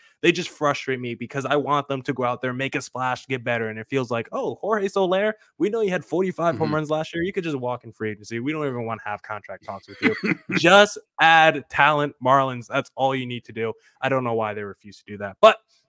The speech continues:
Speaker 1: that's this over under edition for the N L West. Shout out to FanDuel Sportsbook, America's number one sportsbook. Javi, where can the listeners find you online?
Speaker 2: As always, at Javapeno, J A V I I P E N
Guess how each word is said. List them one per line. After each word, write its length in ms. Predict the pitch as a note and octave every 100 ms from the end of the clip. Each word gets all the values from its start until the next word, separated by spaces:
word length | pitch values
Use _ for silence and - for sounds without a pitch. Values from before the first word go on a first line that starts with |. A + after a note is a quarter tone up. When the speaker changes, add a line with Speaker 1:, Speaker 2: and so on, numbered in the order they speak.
| -
Speaker 1:
that's 260 | G3+ -
this 260 | - F3 -
over 360 | C#3 D3+ C#3 C3+
under 380 | B2+ B2+ B2 B2
edition 540 | A#2+ G#2 B2 A#2+ B2+ B2
for 120 | A2+
the 140 | G#2+
N 140 | A#2 A2+
L 100 | G#2+
West. 360 | C#3 G#3 A2+ - _ _ _
Shout 420 | - - - F#3 F3
out 160 | D#3
to 80 | -
FanDuel 640 | - C3 C3 B2+ B2+ B2 B2 _ _
Sportsbook, 560 | - - B2 A#2+ B2+ A#2+
America's 540 | B2 B2 A2+ A#2 G#2+ -
number 300 | A2 G#2+ G#2+
one 400 | G2 G2 G2 G2
sportsbook. 640 | - - A#2 A2 - A#2+ - _ _ -
Javi, 380 | E3+ D#3+ A#2+ F#2
where 240 | - E3+ F#3+
can 220 | - E3
the 100 | C#3
listeners 480 | B2 B2 - A2+ -
find 320 | A#2 A2 G#2
you 120 | G#2
online? 480 | G2 G2 F#2 F2+ F2 _ _ _ _ -
Speaker 2:
As 260 | C3+ B2+
always, 340 | D#3+ E3 D#3 C3
at 180 | C#3 B2
Javapeno, 840 | C#3+ C#3 B2 D3+ D3+ C3+ A2+ F#2+
J 160 | D#2+ A#2
A 280 | G2+ A#2 A2+
V 280 | A#2+ C3
I 320 | A2+ A2 G#2 A2+
I 40 |
P 300 | - A2 F#2
E 40 | F#2
N 160 | G#2+